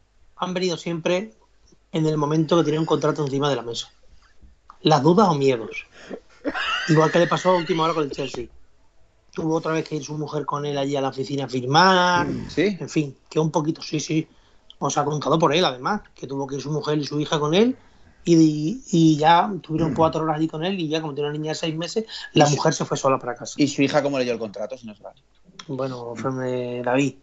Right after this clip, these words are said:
Speaker 2: Ah.
Speaker 1: me estáis entendiendo, ¿verdad?
Speaker 2: <laughs> Que sí, que sí.
Speaker 1: Eh, creo que, creo que él tenía muchas ganas de irse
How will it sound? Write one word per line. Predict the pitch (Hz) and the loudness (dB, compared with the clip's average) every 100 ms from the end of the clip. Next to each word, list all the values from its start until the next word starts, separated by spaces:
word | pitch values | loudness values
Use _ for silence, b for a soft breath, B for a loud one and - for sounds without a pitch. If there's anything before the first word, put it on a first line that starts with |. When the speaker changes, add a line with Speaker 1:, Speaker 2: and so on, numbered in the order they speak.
| _ 127 | _ -4
Speaker 2:
Ah. | 113 - - | -4 -6 -2
Speaker 1:
me | 147 | 0
estáis | 139 160 | 4 6
entendiendo, | 160 165 156 123 131 | 8 8 6 4 4
¿verdad? | 127 147 | 2 4
Speaker 2:
<laughs> | |
Que | 151 | 6
sí, | 139 | 6
que | 135 | 4
sí. | 131 135 - 135 - 131 | 4 -2 -4 -10 -8 -4
Speaker 1:
Eh, | 156 156 151 147 | 0 0 -2 0
creo | 165 165 | 2 2
que, | 180 170 _ - | 0 -6 _ -4
creo | 175 190 | -2 0
que | 196 185 | 0 0
él | 185 156 143 143 - | 0 -2 -6 -12 -8
tenía | 156 170 | -6 -4
muchas | 175 180 170 | -4 -2 -2
ganas | 180 165 | -2 -2
de | 175 | -2
irse | 190 - 208 | -4 -2 -2